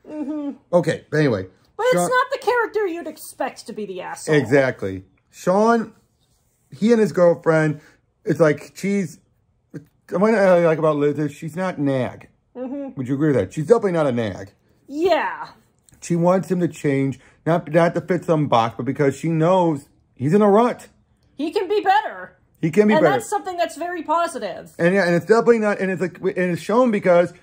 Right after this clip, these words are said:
Speaker 2: he's miserable at his job.
Speaker 1: Mm-hmm.
Speaker 2: He's up with his mom, mom and everything, and his stepdad are not the greatest.
Speaker 1: Mm-hmm.
Speaker 2: You know, things like that. And again, like, he just,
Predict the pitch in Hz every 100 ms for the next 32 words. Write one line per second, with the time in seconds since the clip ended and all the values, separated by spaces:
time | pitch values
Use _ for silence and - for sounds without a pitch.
0 | _ _ 175 170 131 165 160 160 151 101
1 | 113 98 95 113 - _ 247 220 247 262
2 | _ _ 117 - 160 190 180 151 147 170
3 | 175 - 151 196 175 156 143 135 131 127
4 | 147 139 143 139 131 127 - 220 214 156
5 | 143 139 135 127 127 117 - _ - 147
6 | 135 123 120 117 117 170 - _ _ -
7 | 262 262 277 285 - _ _ _ _ 165
8 | 165 156 175 170 160 139 156 160 131 127
9 | 143 139 139 139 135 _ _ _ _ _
10 | _ _ _ _ _ _ - 160 214 107
11 | - 160 156 143 143 151 160 175 170